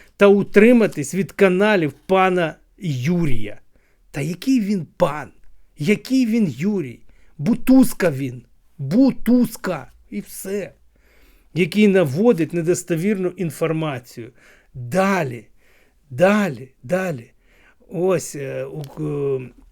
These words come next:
е, Северодонецьк і Лисичанськ. Росіяни пишуть. Український пропагандист Бутусов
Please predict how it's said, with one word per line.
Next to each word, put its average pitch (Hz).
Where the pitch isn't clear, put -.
е, 151
Северодонецьк 190
і 190
Лисичанськ. 170
Росіяни 156
пишуть. -
Український 269
пропагандист 202
Бутусов 170